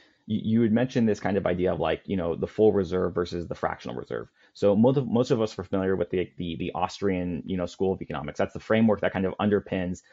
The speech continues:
uh, the, the, the economic side of, of, of Bitcoin. But within that, you know, it's not that all credit and all borrowing is bad,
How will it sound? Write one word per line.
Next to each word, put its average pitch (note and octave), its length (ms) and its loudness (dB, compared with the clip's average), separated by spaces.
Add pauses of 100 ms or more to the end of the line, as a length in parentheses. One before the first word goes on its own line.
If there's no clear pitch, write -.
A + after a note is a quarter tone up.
(160)
uh, E2+ 160 0
the, E2 200 0
the, D2+ 300 -2
the - 160 0
economic F#2+ 440 0
side E2 360 0
of, E2 240 -2 (100)
of, F2 200 -4
of E2 120 -6
Bitcoin. - 420 -2 (380)
But G#2+ 100 6
within C#3 320 4
that, G#2+ 320 2 (100)
you A2 100 0
know, G2 140 0
it's G2 140 0
not C3+ 140 2
that - 100 4
all G#2 240 4
credit - 500 2
and F#2 100 -2
all F2+ 160 2
borrowing F2 460 0
is D#2+ 140 -8
bad, - 340 -8